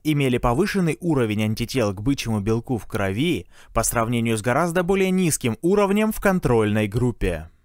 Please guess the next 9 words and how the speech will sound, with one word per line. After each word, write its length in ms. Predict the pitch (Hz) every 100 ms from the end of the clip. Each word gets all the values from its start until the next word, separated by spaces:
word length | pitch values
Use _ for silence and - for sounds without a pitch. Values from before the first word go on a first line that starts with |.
| -
Хорошо, 580 | - 214 220 - 117 95
это 200 | 185 220
кажется 360 | 220 208 208 196
довольно 400 | 170 143 165 170
убедительным. 720 | 147 147 139 104 90 80 80 - _ _ _ _ _ _ _ _
Но 180 | 107 123
как 180 | 180 185
насчёт 280 | 214 226 220
Исландии? 680 | 202 190 123 95 85 80